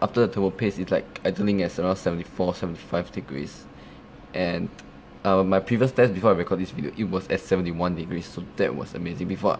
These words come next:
I, I didn't switch on this monitor, so it was at seventy-one degrees. When I switched on this monitor, it went up. But you can see that the, the, the speed, it was, it's, it maintained, and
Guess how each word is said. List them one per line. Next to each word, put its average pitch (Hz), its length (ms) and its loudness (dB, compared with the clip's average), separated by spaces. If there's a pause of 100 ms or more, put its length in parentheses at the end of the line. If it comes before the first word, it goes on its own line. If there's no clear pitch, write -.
(120)
I, 82 300 -2
I 87 100 2
didn't 113 140 2
switch 117 180 0
on 101 100 6
this 92 200 -4
monitor, 82 340 -2
so 90 120 2
it 85 60 0
was - 140 -8
at - 140 -6
seventy-one - 420 -6
degrees. - 340 -14
When 90 120 -2
I - 20 0
switched 113 240 -6
on 101 160 2
this 92 160 -4
monitor, - 380 -4
it - 100 -6
went 78 240 -2
up. - 220 -4 (580)
But 147 320 6 (560)
you 113 80 2
can 127 140 6
see 143 160 0
that 123 180 6 (1000)
the, 104 560 6
the, 101 80 2
the 104 160 0
speed, - 360 0 (140)
it 104 80 4
was, 98 180 2 (100)
it's, 101 260 -4
it 98 100 0
maintained, 95 460 2
and 90 180 0